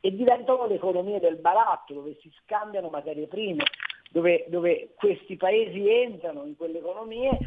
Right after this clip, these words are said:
soddisfacendo, magari a un livello più basso, i bisogni che non sono più soddisfatti per la inaccessibilità ai mercati derivante dall'ipertrofia del dollaro. Tutto questo, lo capite, che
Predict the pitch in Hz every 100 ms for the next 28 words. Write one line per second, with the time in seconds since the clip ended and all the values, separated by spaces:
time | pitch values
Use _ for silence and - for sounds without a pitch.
0 | - - 202 180 190 - 208 - 214 175
1 | 143 127 - 113 147 175 180 185 185 185
2 | 180 196 196 233 175 - - 127 - -
3 | - 220 220 254 240 226 226 233 247 247
4 | 185 170 190 196 170 226 175 - - -
5 | - - 208 208 269 - 175 185 - 233
6 | 208 165 160 - 220 226 214 - 190 -
7 | 190 180 185 196 196 233 247 247 175 202
8 | 196 151 147 165 - 165 - _ - -
9 | - 160 160 160 - 139 151 135 143 160
10 | 226 180 131 127 - - _ 277 269 -
11 | 285 277 202 - - 135 165 202 202 208
12 | 247 226 185